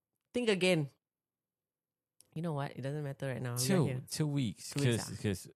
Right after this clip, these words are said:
Speaker 2: 'cause of the, the, uh, um, Lunar New Year, we ain't able to.
Speaker 1: And
Speaker 2: Yeah.
Speaker 1: then the week after that was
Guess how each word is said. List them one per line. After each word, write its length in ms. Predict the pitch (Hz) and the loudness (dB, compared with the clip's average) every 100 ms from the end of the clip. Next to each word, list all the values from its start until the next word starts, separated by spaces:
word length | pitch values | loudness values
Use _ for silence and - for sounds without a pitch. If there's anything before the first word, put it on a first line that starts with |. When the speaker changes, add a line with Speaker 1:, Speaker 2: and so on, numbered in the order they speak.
| - | -6
Speaker 2:
'cause 220 | 104 92 | -4 -2
of 160 | 92 78 | -2 -4
the, 160 | 78 - - | -8 -10 -10
the, 380 | 95 90 92 87 - | -6 -4 -4 -8 -8
uh, 320 | 90 82 82 87 | -8 -8 -8 -4
um, 260 | 90 85 - _ 104 | -4 -4 -8 _ -2
Lunar 260 | 107 98 | 0 0
New 160 | 90 90 | -2 -2
Year, 400 | 82 87 - 101 _ _ _ _ _ _ _ _ _ _ - | -4 -6 -8 -10 _ _ _ _ _ _ _ _ _ _ -6
we 140 | 85 | -4
ain't 160 | 82 78 | -4 -6
able 360 | 78 65 76 - - | -8 -10 -14 -12 -10
to. 200 | 58 - _ _ - | -12 -14 _ _ -6
Speaker 1:
And 140 | 139 | -4
Speaker 2:
Yeah. 40 | 139 | 0
Speaker 1:
then 320 | 139 139 139 | 0 0 -2
the 100 | 131 | -4
week 220 | 131 147 143 | -2 -2 -4
after 220 | - 160 | -4 -2
that 120 | 131 | 0
was 220 | 135 - | 0 -2